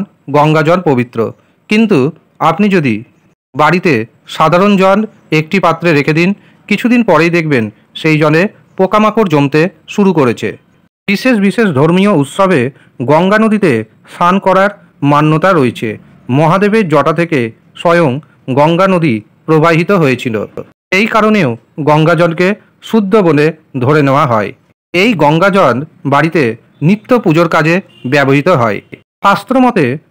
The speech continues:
কখনো নোংরা হাতে অথবা স্নান না করে গঙ্গা জল স্পর্শ করবেন না। সবসময় হাত ধোয়ার পর বা স্নান করে গঙ্গা জল স্পর্শ করুন। জ্যোতিষ মতে গঙ্গা জল ব্যবহার করার সময়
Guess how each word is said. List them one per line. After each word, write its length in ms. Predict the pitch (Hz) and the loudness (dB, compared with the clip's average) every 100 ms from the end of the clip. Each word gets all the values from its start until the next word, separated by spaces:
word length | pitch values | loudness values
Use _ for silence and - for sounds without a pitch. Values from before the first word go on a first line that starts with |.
| _ | _
কখনো 360 | 190 185 233 196 113 - _ 135 | -2 0 0 0 -2 -8 _ -2
নোংরা 420 | 156 185 190 202 | 2 2 2 2
হাতে 300 | 139 135 160 110 - _ _ - | 0 0 -2 -2 -6 _ _ -4
অথবা 360 | 165 220 196 127 - _ _ | -2 0 2 0 -2 _ _
স্নান 280 | 196 190 214 | -2 0 2
না 140 | 180 151 | 0 0
করে 260 | 147 170 139 110 - _ 131 | 0 0 0 -2 -10 _ -2
গঙ্গা 360 | 143 151 156 | 0 2 2
জল 200 | 160 170 220 - _ 147 | 2 0 -2 -6 _ -6
স্পর্শ 360 | - 190 180 220 | -2 -2 0 -2
করবেন 360 | 214 139 131 123 | 0 0 0 -2
না। 140 | 110 95 _ _ _ | -4 -6 _ _ _
সবসময় 540 | 190 202 240 208 131 156 - _ | -2 0 0 0 0 -2 -10 _
হাত 240 | - 156 160 | -2 -2 0
ধোয়ার 260 | 165 185 180 | 2 2 2
পর 220 | 180 190 208 _ _ | 2 0 -2 _ _
বা 160 | 131 185 | 0 0
স্নান 280 | 190 170 175 | 0 -2 -2
করে 240 | 190 175 120 107 _ _ | 0 0 0 -4 _ _
গঙ্গা 360 | 131 143 147 151 | -2 0 2 2
জল 220 | 151 160 196 - - | 2 0 -2 -6 -6
স্পর্শ 340 | 151 - 180 175 | -6 0 -2 0
করুন। 300 | 190 139 113 107 - _ _ 127 | -2 -2 -2 -8 -16 _ _ -4
জ্যোতিষ 360 | 170 208 277 226 | -2 0 0 2
মতে 280 | 170 160 165 113 - _ 135 | 0 0 -2 -2 -8 _ -4
গঙ্গা 340 | 143 180 202 | 0 2 2
জল 160 | 202 220 | 2 0
ব্যবহার 340 | 151 139 165 170 | 2 2 2 2
করার 260 | 170 170 | 0 0
সময় 260 | 170 165 120 | 0 0 -2